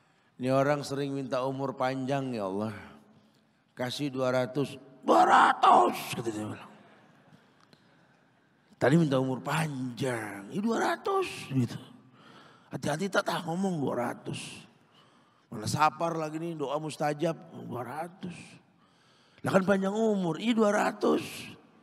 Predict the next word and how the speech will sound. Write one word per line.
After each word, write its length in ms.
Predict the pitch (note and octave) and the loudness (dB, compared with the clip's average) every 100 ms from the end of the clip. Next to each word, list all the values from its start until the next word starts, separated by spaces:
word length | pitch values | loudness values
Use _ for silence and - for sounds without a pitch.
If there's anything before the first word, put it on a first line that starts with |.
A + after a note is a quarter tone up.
| _ _ _ _ _ _ _ _ _ _ _ _ _ _ _ _ _ _ _ _ | _ _ _ _ _ _ _ _ _ _ _ _ _ _ _ _ _ _ _ _
Tetangga 480 | - - F3 F3+ F3+ | -2 6 6 6 4